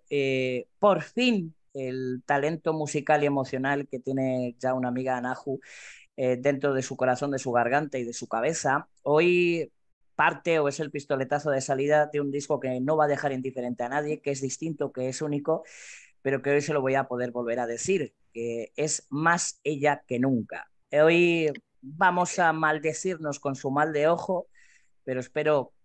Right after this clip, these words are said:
y si me permite decirlo, que su agua bendita y su manto de flores nos permita, eh, sanar musicalmente a través de su voz, de sus silencios y de su alma.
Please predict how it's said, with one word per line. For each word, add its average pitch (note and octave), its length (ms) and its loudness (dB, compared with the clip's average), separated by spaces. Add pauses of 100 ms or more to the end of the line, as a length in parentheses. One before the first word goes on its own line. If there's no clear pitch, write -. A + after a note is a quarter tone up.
(140)
y C3 60 -18
si B2+ 140 -10
me A#2+ 100 -4
permite B2 340 -8
decirlo, B2+ 380 -6
que A#2+ 100 -8
su C3 160 -2
agua B2+ 240 2
bendita B2 380 -4
y - 20 -8
su A#2 140 -8
manto A#2+ 260 -6
de A#2+ 80 -2
flores A#2+ 460 -8 (420)
nos B2+ 220 -2
permita, B2 760 2
eh, B2 220 -6
sanar A#2+ 560 0 (100)
musicalmente A#2+ 720 -2
a A2+ 80 0
través A2 300 0
de A2 100 -2
su A2+ 160 -4
voz, C3+ 460 -2
de G#2+ 120 -4
sus C3+ 200 -2
silencios A2+ 840 -2
y A2+ 140 -6
de G2 120 -8
su F#2+ 220 -8
alma. - 300 -10